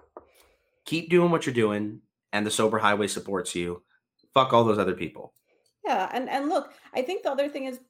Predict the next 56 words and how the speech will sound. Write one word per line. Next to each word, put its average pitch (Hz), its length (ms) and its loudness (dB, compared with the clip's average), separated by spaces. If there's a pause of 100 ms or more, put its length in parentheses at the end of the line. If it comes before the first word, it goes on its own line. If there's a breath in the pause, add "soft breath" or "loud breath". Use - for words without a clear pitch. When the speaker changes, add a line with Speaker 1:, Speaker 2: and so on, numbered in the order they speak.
(120)
Speaker 2:
people 277 260 -8
also 370 220 -4
have 294 160 -2
to 214 80 -6
realize 202 400 -2
that, 220 140 -4
like, 190 200 -2 (220 soft breath)
recovery 247 460 -6
is 269 100 -6
a 190 80 -4
process 190 480 -6
and 190 100 -6
a 185 60 -6
journey. 196 540 -8 (380 soft breath)
And 254 100 -4
so 277 160 0
Speaker 1:
Mm-hmm. 214 80 -4
Speaker 2:
where 220 220 0
you 277 200 -6
are 190 280 0
right 175 320 -4
now 160 460 -6 (160)
in, 196 260 -4
in 185 180 -6
your 175 180 -6
recovery 196 440 -8
process 262 480 -10 (180)
may 240 160 -6
not 359 180 -4
be 285 120 -8
where 247 160 -2
you 214 160 -4
are 202 100 -2
in 208 140 -8
five 185 240 0
years, 156 280 -4
may 170 140 -4
not 233 220 -6
be 277 140 -6
where 190 360 -4
you 196 180 -8
were 165 300 -2
five - 220 -4
years 170 240 -6
ago, - 380 -2 (360)
right? 208 240 0 (220)
So, 226 180 -4
like, 190 220 2
there 226 120 0
are 285 60 -6
people 254 380 -6
that - 180 -2
need 202 460 -6
to 214 100 -6
maybe 180 320 -6
use 180 640 -8